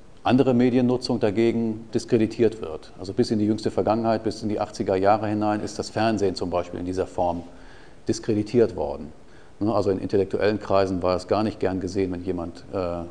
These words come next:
sich geoutet hat als, als Fernsehgucker. Also es war im Grunde erst Anfang der achtziger Jahre,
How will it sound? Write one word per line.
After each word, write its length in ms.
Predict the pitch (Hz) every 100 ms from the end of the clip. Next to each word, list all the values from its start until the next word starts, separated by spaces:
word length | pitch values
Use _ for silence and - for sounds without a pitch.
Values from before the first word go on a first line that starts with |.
| - 104 95
sich 200 | - -
geoutet 420 | - - 107 101 101
hat 120 | -
als, 320 | 85 - -
als 240 | - 87 -
Fernsehgucker. 1000 | 101 110 101 82 80 - 92 82 76 - - - -
Also 140 | 98
es 220 | 95 - - - - - -
war 160 | 117
im 80 | 117
Grunde 220 | 110 127
erst 220 | 113 110
Anfang 280 | 120 101 107
der 160 | 110 117
achtziger 340 | - - 104
Jahre, 560 | 95 101 117 113 113